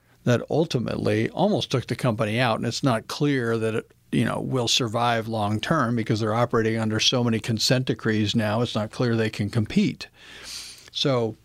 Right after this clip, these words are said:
those challenges all hunt back to missing those dimensions and picking a leader.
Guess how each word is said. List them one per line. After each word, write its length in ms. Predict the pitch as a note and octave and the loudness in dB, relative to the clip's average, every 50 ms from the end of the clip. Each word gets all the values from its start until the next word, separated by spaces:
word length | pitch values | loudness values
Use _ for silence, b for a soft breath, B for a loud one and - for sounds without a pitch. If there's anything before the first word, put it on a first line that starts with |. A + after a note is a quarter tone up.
| _ _ | _ _
those 240 | C3+ B2+ C#3+ D3 C#3 | 0 2 2 2 0
challenges 680 | - - - C#3 D#3+ F3+ F3 C3 A2 A#2 A2+ A2 B2 A#2 | 0 -2 0 0 2 2 2 2 0 0 -2 -2 0 0
all 240 | A#2 G#2 C3 C3+ B2 | 0 0 2 0 2
hunt 340 | - - D3 C3+ A#2 A#2 A2 | 2 2 0 0 0 -4 -4
back 320 | B2 C3 D#3 E3 - - | 0 0 0 0 -2 -2
to 320 | - C3 A2+ A2 A2 G#2+ - - | -2 0 0 2 0 -2 -2 -2
missing 640 | D3 C#3 D3 F3 F#3+ D3 - - E3 C#3 A#2+ B2 B2 | 0 2 2 2 2 0 0 0 0 0 0 0 0
those 300 | A#2 A#2 A#2+ A#2+ A#2 - | 0 0 2 2 0 0
dimensions 720 | - C3 A2+ C3 D3+ E3 C#3 - C3 A#2 A2+ A2 G#2+ G#2 | 0 0 2 2 2 2 2 0 0 0 0 0 0 0
and 180 | A2 G#2+ G#2+ G#2+ | 2 0 2 2
picking 320 | C#3+ C3 - B2+ A#2 A2 | 0 0 0 0 0 0
a 80 | G#2+ G#2 | -2 -2
leader. 460 | G#2 A#2 B2+ B2 G#2+ G#2 F2 - - | 0 2 2 2 0 -2 -6 -8 -14